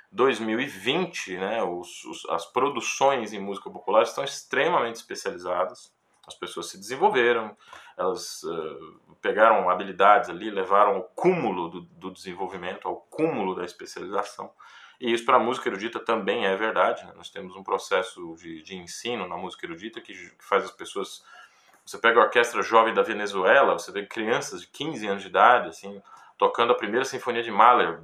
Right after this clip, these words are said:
bem, né? Bem.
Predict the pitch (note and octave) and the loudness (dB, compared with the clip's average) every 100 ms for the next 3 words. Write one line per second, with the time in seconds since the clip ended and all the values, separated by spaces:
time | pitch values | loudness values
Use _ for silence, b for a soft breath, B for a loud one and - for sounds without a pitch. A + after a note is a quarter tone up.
0 | - - A#2+ G#2+ D2+ - _ _ _ - | -4 2 4 2 -4 -14 _ _ _ -10
1 | F#2+ A2 - _ _ _ D2+ G#2 A#2 - | -8 -8 -14 _ _ _ -6 0 0 -2
2 | - | -12